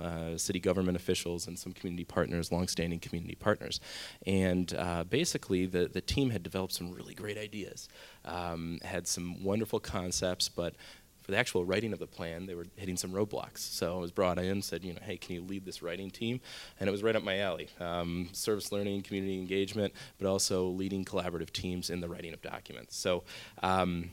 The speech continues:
as I was doing that, and as our team was kind of negotiating definitions, struggling with prioritizing one action item over another, I became really interested in how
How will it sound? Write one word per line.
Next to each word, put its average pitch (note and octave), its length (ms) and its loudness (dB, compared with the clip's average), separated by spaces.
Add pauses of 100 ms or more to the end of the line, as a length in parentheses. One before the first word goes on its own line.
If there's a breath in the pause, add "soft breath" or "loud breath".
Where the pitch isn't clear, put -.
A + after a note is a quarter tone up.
(380)
as C3+ 200 2
I D3 60 2
was G#2+ 140 2
doing B2+ 240 2
that, F2 160 0
and F2 80 -4
as G#2+ 180 0
our G#2+ 80 4
team A#2+ 400 2
was F#2 300 0
kind G#2+ 320 -4
of E2+ 120 -4 (460 loud breath)
negotiating G#2 580 4
definitions, G2+ 760 2
struggling G#2 460 4
with F#2+ 180 -4
prioritizing F#2+ 800 0 (320 loud breath)
one G2+ 220 4
action G2 340 2
item F#2+ 260 0
over F#2 220 -2
another, G2 400 2 (220 loud breath)
I - 40 -10
became D3 260 6
really C3+ 240 10
interested C3+ 520 2
in G2 160 4
how G2 300 4